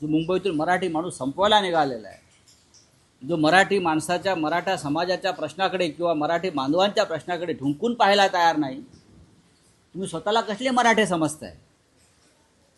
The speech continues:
कसले? शिवाजी महाराजांचं नाव घेऊ नका.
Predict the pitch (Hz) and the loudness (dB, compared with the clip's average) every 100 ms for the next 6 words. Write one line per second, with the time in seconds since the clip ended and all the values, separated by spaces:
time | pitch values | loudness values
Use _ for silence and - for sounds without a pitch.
0 | _ 175 190 262 196 - - _ _ - | _ -4 2 4 4 0 -16 _ _ -20
1 | _ - 160 165 180 185 143 147 160 156 | _ -6 0 2 2 2 0 0 2 0
2 | 160 131 135 170 147 160 156 151 156 120 | 0 -2 2 4 4 4 4 2 -2 -6